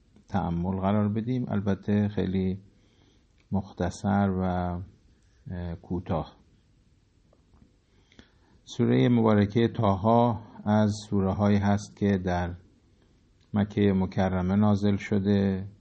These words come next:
هول و هوش سال چهارم بعثت، بعضی از آیاتش رو هم گفته شده تا سال هفتم بعثت، ولی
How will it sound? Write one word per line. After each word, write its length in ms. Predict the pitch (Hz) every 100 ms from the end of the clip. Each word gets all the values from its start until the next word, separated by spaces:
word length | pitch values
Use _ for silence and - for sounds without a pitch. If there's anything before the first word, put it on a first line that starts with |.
| _
هول 200 | 120 107
و 60 | 104
هوش 280 | 101 - 104 101 95 98 - _ _ _ _ _
سال 460 | - 101 98 95 95
چهارم 640 | - 92 92 95 104 98
بعثت، 760 | 98 87 - 101 98 92 - - _ _ _ _ _ _ _ -
بعضی 260 | 107 104
از 120 | 104
آیاتش 540 | 95 95 95 95 - 92
رو 160 | -
هم 360 | 92 92 87 87 - - -
گفته 300 | - 78 -
شده 300 | 95 98 92
تا 200 | 92 90
سال 300 | 87 - 87
هفتم 560 | 87 87 85 - 95 90
بعثت، 520 | 87 - - 82 -
ولی 320 | 101 107 107